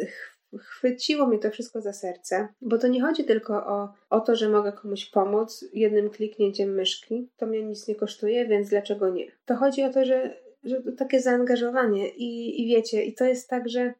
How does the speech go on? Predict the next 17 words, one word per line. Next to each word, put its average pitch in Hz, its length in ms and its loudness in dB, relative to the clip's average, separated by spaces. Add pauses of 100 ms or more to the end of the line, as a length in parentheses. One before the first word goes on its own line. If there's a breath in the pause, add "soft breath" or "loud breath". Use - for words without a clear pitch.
(560)
ktoś 254 260 2
mówi, 240 280 -2
"Widziałem 233 720 0
tego 240 280 2
jakiego 233 300 -2
psa 220 520 0
w 226 240 4
północnej 226 460 0
części 226 380 0
miasta", 220 360 0
a 247 200 2
ktoś 254 260 0
mówi, 254 280 2
"Nie, 294 220 -4
w - 40 -20
tym 254 140 2
momencie 254 680 2